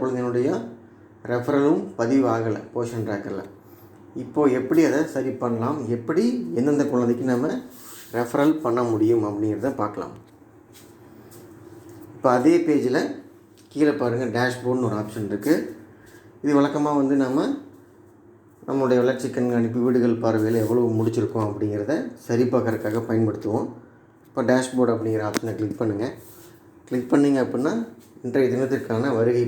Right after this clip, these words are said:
பதிவு, அதற்கு கீழே வீடுகள் பார்வை, வளர்ச்சி கண்காணிப்பு இதெல்லாம் இருக்கும். அப்படியே கொஞ்சம் மேல் நோக்கி நகர்த்தினீங்க அப்படின்னா எத்தனை குழந்தைகளுக்கு நீங்க எடை விவரம் பதிவு பண்ணியிருக்கிறீங்க, அதுல எத்தனை குழந்தைகள் வந்து சாம்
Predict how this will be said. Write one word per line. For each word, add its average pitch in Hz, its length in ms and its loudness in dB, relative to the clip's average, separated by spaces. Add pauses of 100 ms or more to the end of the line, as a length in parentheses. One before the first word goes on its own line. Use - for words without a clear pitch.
(100)
பதிவு, 104 260 2 (1300)
அதற்கு 135 200 4 (100)
கீழே 139 260 4
வீடுகள் 127 280 4 (120)
பார்வை, 117 260 2 (300)
வளர்ச்சி 120 340 -2
கண்காணிப்பு 110 540 -4 (140)
இதெல்லாம் 113 260 2
இருக்கும். - 260 -4 (680)
அப்படியே 120 260 4
கொஞ்சம் 120 260 0
மேல் 135 200 4
நோக்கி 131 180 2
நகர்த்தினீங்க 117 460 0
அப்படின்னா 117 280 -4 (1300)
எத்தனை 139 300 2
குழந்தைகளுக்கு 123 460 2
நீங்க 120 160 0 (160)
எடை 120 180 4
விவரம் 120 320 2
பதிவு 110 200 0
பண்ணியிருக்கிறீங்க, 107 480 -2 (800)
அதுல 156 280 6 (240)
எத்தனை 139 240 -4 (100)
குழந்தைகள் 120 400 -2
வந்து 110 220 0 (800)
சாம் 151 340 2